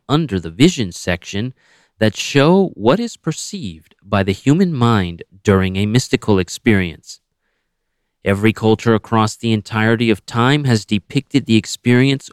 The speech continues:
with the same foundational pattern, including science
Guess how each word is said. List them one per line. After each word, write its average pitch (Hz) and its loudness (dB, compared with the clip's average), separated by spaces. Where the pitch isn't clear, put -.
with 113 0
the 98 0
same 151 -6
foundational 143 -2
pattern, 85 -4
including 147 2
science - -4